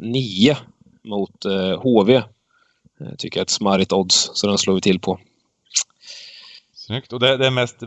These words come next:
Speaker 2: det är Frölunda, det där. H V, hur ser de ut rent, eh,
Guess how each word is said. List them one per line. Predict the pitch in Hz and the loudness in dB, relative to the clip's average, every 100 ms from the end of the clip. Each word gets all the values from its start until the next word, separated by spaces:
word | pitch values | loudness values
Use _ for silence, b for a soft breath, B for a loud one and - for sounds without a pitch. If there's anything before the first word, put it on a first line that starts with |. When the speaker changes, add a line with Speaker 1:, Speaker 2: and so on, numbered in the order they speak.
| 120 | -8
Speaker 2:
det | 113 | -6
är | |
Frölunda, | 123 147 110 92 90 113 113 | -2 0 0 0 0 0 0
det | 101 101 | -6 -10
där. | 98 95 92 95 | -4 -4 -4 -8
H | 117 120 | -6 -4
V, | 104 131 127 b b | -2 -4 -6 b b
hur | - | -12
ser | 113 | -6
de | 120 143 | -4 -2
ut | 110 - | -4 -6
rent, | 101 92 - | -8 -8 -8
eh, | 95 92 | -8 -8